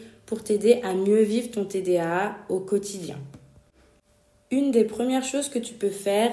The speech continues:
c'est mettre en place des stratégies d'organisation. Cela t'aidera justement à moins te disperser, cela t'aidera également à moins oublier les choses, à moins perdre tes affaires.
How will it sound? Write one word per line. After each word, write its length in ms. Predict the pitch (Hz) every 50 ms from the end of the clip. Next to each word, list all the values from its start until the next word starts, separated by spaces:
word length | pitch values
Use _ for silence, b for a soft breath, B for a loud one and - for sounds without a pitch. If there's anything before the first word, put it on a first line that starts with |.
| -
c'est 180 | - - - 208
mettre 300 | 202 202 214 220 208 208
en 60 | 202
place 280 | 190 202 202 214 208 208
des 120 | 185 180
stratégies 580 | 175 - - 190 190 185 - 190 180 185 220 226
d'organisation. 840 | 220 - 196 190 180 185 185 185 180 175 170 170 160 165 - - 156 139 - B B B B B B B
Cela 300 | - - 208 196 196 202
t'aidera 460 | 196 - 220 220 208 214 208 226 247
justement 500 | 233 220 220 - - 208 202 208 214 220
à 140 | 208 190 190
moins 320 | 180 180 190 208 226 262 269
te 120 | 262 262
disperser, 880 | 233 202 202 202 - - - 185 185 - - - 180 185 202 233 226 B B B B B
cela 280 | B - 208 196 196 190
t'aidera 420 | 196 196 185 190 185 196 196 196
également 540 | 190 185 185 185 185 185 185 190 196 190 -
à 160 | - 170 170
moins 300 | 175 185 202 220 240 247
oublier 280 | 240 220 220 214 220 208
les 160 | 190 185 180
choses, 420 | 180 - - 190 190 196 202 190
à 80 | 180 170
moins 280 | 170 175 196 220 240
perdre 340 | 226 - 233 226 - 190 190
tes 220 | 185 - 202 175 180
affaires. 360 | 175 170 - - - -